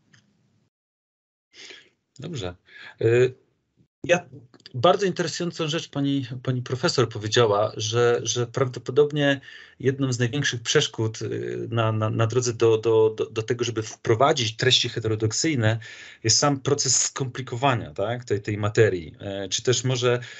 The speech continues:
e, n-, może inaczej należałoby to zadać pytanie, czy, czy, od czego należałoby zacząć? Czyli jak, żeby zreformować to nauczanie, bardzo praktycznie i biorąc pod uwagę te ograniczenia godzinowe, tak? E, jakby mogło, jakby mogło wyglądać wprowadzenie,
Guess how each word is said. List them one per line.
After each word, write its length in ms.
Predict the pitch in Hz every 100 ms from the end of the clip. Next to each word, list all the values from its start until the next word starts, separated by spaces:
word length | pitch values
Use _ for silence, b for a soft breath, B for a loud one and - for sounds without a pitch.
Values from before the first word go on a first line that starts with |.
| B B -
e, 40 |
n-, 360 | 110 - 123 123 117
może 200 | 123 120
inaczej 240 | 123 156 139
należałoby 320 | 107 113 107
to 120 | 110
zadać 280 | 101 104 101
pytanie, 400 | 120 110 110 104
czy, 160 | - 120
czy, 240 | - -
od 180 | - -
czego 200 | 180 190
należałoby 460 | 175 156 170 147
zacząć? 500 | 147 170 - - -
Czyli 240 | 113 117 120
jak, 160 | 139 - 139 - _ 135 - 135 139
żeby 220 | 127 139
zreformować 640 | 143 151 156 156 151 113
to 60 | 110
nauczanie, 420 | 101 101 110 90
bardzo 240 | 95 127 139
praktycznie 560 | 131 - 151 - 87 B B -
i 60 |
biorąc 220 | 113 143 139
pod 140 | 123
uwagę 280 | 120 139 131
te 100 | 135
ograniczenia 540 | 127 127 139 160 131
godzinowe, 480 | 101 101 90 80 69 -
tak? 280 | 104 117 - B B B B -
E, 280 | 107 113 120 120 B B B -
jakby 260 | 151 165
mogło, 360 | 202 196 196 196 156 151
jakby 260 | 175 175
mogło 220 | 185 175 165
wyglądać 540 | 143 135 214 202 123
wprowadzenie, 840 | - 123 117 117 131 123 120 120